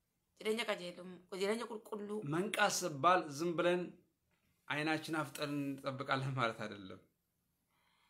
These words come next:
Speaker 1: ni dammannachuun ija banannee eenna jechuu miti.
Speaker 2: ይህ ማለት
Speaker 1: Akkas jechuun
Speaker 2: በቅዱስ ኑሮ
Speaker 1: jireenya qullaa
Speaker 2: እኛ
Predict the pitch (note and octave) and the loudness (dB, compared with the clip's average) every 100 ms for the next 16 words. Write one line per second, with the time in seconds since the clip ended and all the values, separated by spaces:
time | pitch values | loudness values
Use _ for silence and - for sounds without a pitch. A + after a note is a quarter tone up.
0 | _ G#3+ A3 G#3+ G3 F#3 F#3 G#3+ G#3+ - | _ -4 0 2 0 -4 -10 -12 -12 -14
1 | - _ _ _ _ _ _ _ _ _ | -20 _ _ _ _ _ _ _ _ _
2 | _ _ _ G3 G#3 G3 F#3+ F#3 F#3 F#3 | _ _ _ -8 -4 -4 -4 -8 -10 -12
3 | - F#3+ F3+ F3+ F3+ G#3 F#3+ - - _ | -8 -8 -6 -10 -10 -10 -10 -16 -20 _
4 | _ _ _ _ _ _ _ _ C3+ E3 | _ _ _ _ _ _ _ _ -6 -4
5 | D3+ C#3 F#3+ - - _ _ _ - G3+ | -2 0 -2 -4 -18 _ _ _ -14 -8
6 | G#3+ G#3 B3+ E4+ - - B2+ G3 - G3 | -8 -6 -10 -10 -14 -12 -4 -4 -2 -4
7 | D#3 F#3+ - G3 F#3+ F3 C#3 - _ _ | 0 2 2 0 0 0 -2 -6 _ _
8 | _ _ _ A3 A3+ G#3+ A3 G#3 F3+ F3 | _ _ _ -8 -4 -4 -6 -8 -8 -6
9 | E3 F3 - _ _ _ _ _ _ _ | -4 -6 -10 _ _ _ _ _ _ _
10 | _ _ _ _ _ _ _ _ - D#3 | _ _ _ _ _ _ _ _ -8 -4